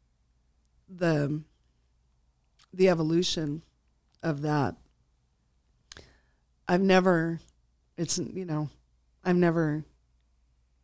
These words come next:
as far as I'm concerned, none of, there's nothing any of my kids could ever do that would change what I think of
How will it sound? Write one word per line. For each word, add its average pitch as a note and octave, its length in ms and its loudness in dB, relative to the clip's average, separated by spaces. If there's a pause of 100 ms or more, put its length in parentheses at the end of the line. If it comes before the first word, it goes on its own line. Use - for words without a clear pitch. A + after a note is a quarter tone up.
as F#3 100 0
far A#3 120 4
as G#3 100 2
I'm G3+ 80 4
concerned, E3 420 0 (360)
none G#3 200 4
of, A3+ 140 2
there's G3 140 4
nothing G3+ 380 2
any F#3 200 2
of D#3+ 60 2
my D3+ 140 0
kids D3+ 360 -4
could D#3 180 -2
ever C#3+ 240 -4
do D3 500 0
that C3+ 200 -4
would C#3+ 240 -6 (140)
change C#3 600 -2 (800)
what D3+ 180 -2
I C3 140 0
think D#3 380 -6
of C#3 160 -8